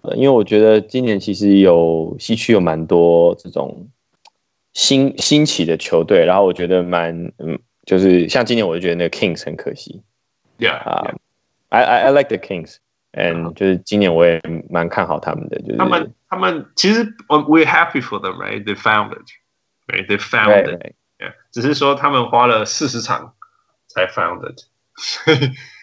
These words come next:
Speaker 2: 就比较可惜。
Speaker 1: Yeah.
Speaker 2: Yeah，
Speaker 1: 还，
Speaker 2: 不然他们应该是
Speaker 1: 还花很多年呢。<laughs>
Speaker 2: 哇，好吧，四百场，但是<laughs> 差不多吧，四百场不，不夸张。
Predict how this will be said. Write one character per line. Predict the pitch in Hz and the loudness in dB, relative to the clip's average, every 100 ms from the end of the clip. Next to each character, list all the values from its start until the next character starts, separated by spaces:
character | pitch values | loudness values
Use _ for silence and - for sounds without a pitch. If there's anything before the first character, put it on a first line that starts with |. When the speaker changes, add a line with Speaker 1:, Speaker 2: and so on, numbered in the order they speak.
| _ - | _ -8
Speaker 2:
就 | 123 | -6
比 | 101 | -2
较 | 104 98 | -2 -2
可 | 101 | -6
惜。 | - 113 | -2 0
Speaker 1:
Yeah. | 90 - - _ _ _ _ - | 0 -2 -12 _ _ _ _ -16
Speaker 2:
Yeah， | - | -2
Speaker 1:
还， | 214 | 0
Speaker 2:
不 | 170 | 2
然 | 156 - | 2 2
他 | 123 | 0
们 | 131 - | 0 -4
应 | 92 | -2
该 | 131 | 0
是 | 87 | -2
Speaker 1:
还 | 82 | -6
花 | |
很 | |
多 | |
年 | |
呢。 | 85 - - - 117 143 | -10 -10 -10 -6 -4 -6
<laughs> | 120 - - _ - | -8 -14 -18 _ -2
Speaker 2:
哇， | 135 117 - - _ _ | 0 -2 -10 -20 _ _
好 | 117 | -6
吧， | 110 101 | -2 -2
四 | - - 127 | -2 -8 -8
百 | 104 104 | -8 -8
场， | - - - _ - - _ | -10 -14 -16 _ -20 -20 _
但 | 120 | -6
是 | 127 - 196 127 131 135 127 117 | -6 -6 -8 -8 -4 -2 0 -2
<laughs> | 117 - _ - - _ | -6 -10 _ -20 -20 _
差 | - 160 | -6 -4
不 | 160 | 2
多 | 156 156 | 2 2
吧， | 139 127 | 0 -4
四 | 170 | -6
百 | 131 127 | -6 -6
场 | 120 107 - | -6 -8 -8
不， | 107 - | -20 -18
不 | 120 | -6
夸 | 110 | -4
张。 | 104 98 92 | -4 -10 -18